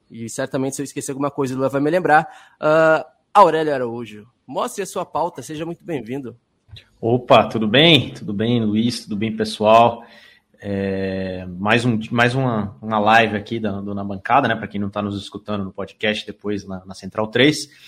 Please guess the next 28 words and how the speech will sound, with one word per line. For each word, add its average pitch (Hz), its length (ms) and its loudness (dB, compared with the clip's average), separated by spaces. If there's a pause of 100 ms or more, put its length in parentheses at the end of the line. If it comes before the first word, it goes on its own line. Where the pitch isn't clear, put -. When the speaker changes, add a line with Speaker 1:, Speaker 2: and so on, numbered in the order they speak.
(580)
Speaker 2:
Hoje 175 540 6
vou 170 140 0
trazer 170 260 2
aqui 165 400 0
um 190 100 -2
tema 165 360 0
que, 131 400 -4
que 123 180 -14
rolou 120 320 -4
essa 143 160 -6
semana, 143 340 -6
né? 123 120 -6
Na 120 120 -4
verdade, 110 280 -6
na 110 60 -16
semana 113 220 -16
passada. 131 600 -2 (580)
Ah, 113 680 -2 (240)
gás 170 240 4
lacrimogêneo 185 580 -2
em 175 60 -2
estádio, 135 440 -2
né? 117 100 -10
Essa 117 200 -18
coisa 117 580 -8 (300)
tão 117 140 -16
comum 113 400 -6
aí. 127 340 -4